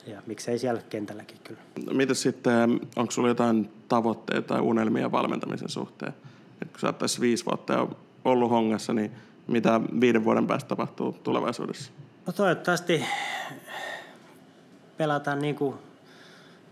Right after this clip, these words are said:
Speaker 1: täydelle stadikalle, uudelle, uudelle hienolle stadikalle ja, ja tota,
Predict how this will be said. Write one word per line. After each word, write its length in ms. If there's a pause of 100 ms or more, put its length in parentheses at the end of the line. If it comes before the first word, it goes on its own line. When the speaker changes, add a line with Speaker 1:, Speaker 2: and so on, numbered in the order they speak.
(280)
Speaker 1:
täydelle 360
stadikalle, 720 (680)
uudelle, 520
uudelle 400
hienolle 320
stadikalle 640
ja, 340
ja 160
tota, 540